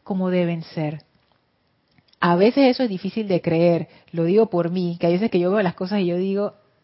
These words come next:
"No vamos para ningún lugar bueno", y me desespero. Pero la maestra ascendida Kuan Yin me diría en todo caso a mí, "Lorna, paciencia. Ten paciencia en la sabiduría de la ley cósmica.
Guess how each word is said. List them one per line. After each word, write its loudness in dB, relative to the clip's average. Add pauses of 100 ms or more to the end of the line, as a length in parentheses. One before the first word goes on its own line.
(100)
"No 2
vamos 4
para 2
ningún -2
lugar 4
bueno", 2
y -4
me 0
desespero. -4 (520)
Pero 8 (400)
la 6
maestra 2
ascendida 0
Kuan -2
Yin -2
me 6
diría 4
en 0
todo 2
caso 2
a 0
mí, -4 (420)
"Lorna, -4 (1500)
paciencia. -6 (1300)
Ten 0
paciencia -2 (340)
en 2
la 4
sabiduría 0
de -2
la -2
ley -2
cósmica. -10